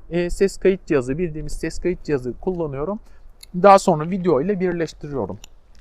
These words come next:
Yani bunu cep telefonuyla da video çekerken yapabilirsiniz. Bakın unutmayın, görüntü kalitesi önemliyse YouTube için yaptığınız videolarda ses de önemli. Hatta ikisi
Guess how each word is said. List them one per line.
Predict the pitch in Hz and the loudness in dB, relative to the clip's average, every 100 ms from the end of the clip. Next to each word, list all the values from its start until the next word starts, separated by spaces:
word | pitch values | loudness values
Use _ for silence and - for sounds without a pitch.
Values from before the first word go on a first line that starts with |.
| - - - _ - - - - - - - - - _ | -20 -20 -20 _ -20 -20 -20 -20 -20 -20 -20 -20 -20 _
Yani | 165 147 104 165 165 | -6 -2 -2 -4 -4
bunu | 156 165 180 156 | -2 0 0 2
cep | 175 - | 0 2
telefonuyla | 170 175 190 185 185 180 | -2 0 -2 0 0 0
da | 151 139 | 0 -2
video | 127 123 | -4 -4
çekerken | - 131 147 139 170 | -4 -2 0 0 -4
yapabilirsiniz. | 175 151 147 147 151 120 117 | -6 -6 -6 -8 -8 -10 -6
Bakın | 165 196 | -6 -4
unutmayın, | 180 208 208 160 123 | -4 -4 -2 -4 2
görüntü | 139 160 185 226 | 2 2 -2 -4
kalitesi | - 196 190 - 202 - 208 - - - | -2 -2 -2 -6 -8 -4 -6 -6 -12 -6
önemliyse | 151 185 196 208 240 - 160 202 311 - - 127 | -2 0 -2 -2 -4 -4 -2 -2 -6 -16 -18 -10
YouTube | 135 147 - 143 | -6 -6 -6 -12
için | - 143 | -10 -4
yaptığınız | 131 - 139 127 123 | -4 -4 -6 -8 -8
videolarda | 123 127 123 127 185 208 | -4 -2 2 0 0 -8
ses | - - 233 - - | -6 -4 -4 -4 -2
de | 170 135 | 0 0
önemli. | 135 127 120 139 208 | -4 0 0 -2 -6
Hatta | 240 - 214 - 220 156 | -4 -2 -4 0 2 2
ikisi | 185 - - 220 185 | 0 -8 -8 -8 -8